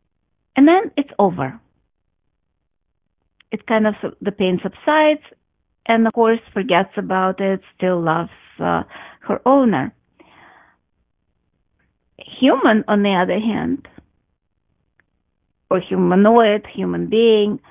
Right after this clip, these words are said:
whoever they are, if somebody hits them and they're like, "I, it hurts," and then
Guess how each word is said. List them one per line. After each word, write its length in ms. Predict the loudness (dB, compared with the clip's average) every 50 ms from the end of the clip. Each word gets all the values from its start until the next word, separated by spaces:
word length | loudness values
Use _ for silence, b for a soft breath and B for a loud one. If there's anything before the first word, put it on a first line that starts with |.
| b b b b b b b
whoever 440 | -8 -4 -2 0 0 2 2 0 -2
they 220 | 0 -2 -6 -6 -4 -4
are, 300 | -2 -2 -2 -2 -4 -8 _ _ _ _ _ _ _ _ _ _ _ _ _ _ _ _ _ _ _ _ _ _ _ _ _ _ _ _ _ _ _ _ _ _ _ _ _ _ _ _ _ _ -4
if 220 | -2 -2 -2 -4 -6 -4 0
somebody 380 | 2 2 2 2 0 -2 -4
hits 340 | -6 -6 -4 -4 -4 -4 -6 -14 -12
them 200 | -12 -12 -12 -14 _ _ _ _ _ _ _ _ _ _ _ _ _ _ _ _ _ _ _ _ _ -6
and 140 | -4 -2 -2
they're 180 | -2 -2 -2
like, 280 | -2 -2 -4 -6 -8 -16 _ _ -2
"I, 480 | 2 2 4 6 6 4 4 2 0 -4 -6
it 160 | -8 -8 -8
hurts," 500 | -10 -4 0 0 0 0 -2 -6 -14 -20 -20 -20 -20 _ _ _ _ _ _ _ _ _ _ _ _ _ _ _ _ -4
and 220 | 0 0 2 2
then 400 | 2 2 2 2 0 0 -2 -4